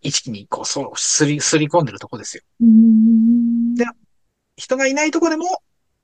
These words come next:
Speaker 1: そっちは逆に自由に
Speaker 2: うん。
Speaker 1: 自分のポジティブ感を褒めたたえてあげることができるので。
Speaker 2: うん。え？
Speaker 1: うん。
Speaker 2: じゃあ次のステップですね。今度は人目が気になるっていうのを、人目を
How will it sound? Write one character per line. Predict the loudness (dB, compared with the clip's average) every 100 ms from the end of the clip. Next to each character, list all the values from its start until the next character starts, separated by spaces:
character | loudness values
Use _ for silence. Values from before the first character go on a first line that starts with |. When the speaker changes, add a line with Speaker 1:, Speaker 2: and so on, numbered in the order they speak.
| _ _ _ _ _ _
Speaker 1:
そ | -2 0
っ |
ち | 0
は | 0
逆 | -2 -2
に | -6 -8 _ _ _ _ _ _ _ _ -14
自 | -6 0
由 | 2
に | 0 -6 -16 _ _ _ _ _ _
Speaker 2:
う | 4
ん。 | 4 2 -10 -14
Speaker 1:
自 | -10
分 | -6 -4
の | -4 -8 -12 _ _ _ _
ポ | -2
ジ | 0
テ | -2
ィ |
ブ |
感 | -2 -6 -8
を | -16 _
褒 | -2
め | 0
た | 0 0
た | -2
え |
て | -2
あ | -8
げ | -8
る | -10
こ |
と | -12
が | -12
で | -14
き | -12
る | -12
の | -6
で。 | -4 -6 _ -2
Speaker 2:
う |
ん。 |
え？ | -2 -2 _ _ _ _ _ _
Speaker 1:
う | -2
ん。 |
Speaker 2:
じ | 0
ゃ | 0
あ | -2
次 | -2 -2 0
の | -4
ス | -4
テ | -6
ッ | -2
プ | 0
で | 0
す | 0
ね。 | -2 -2 -2
今 | 0 0
度 |
は | 0
人 | 0 0 0
目 |
が | -2 -4
気 | -4
に | -4
な | 0
る | -2 -4
っ |
て | -2
い | 0
う | 0
の | -2 -2
を、 |
人 | -4 0 0
目 | 2
を | 2 2 2 0 -8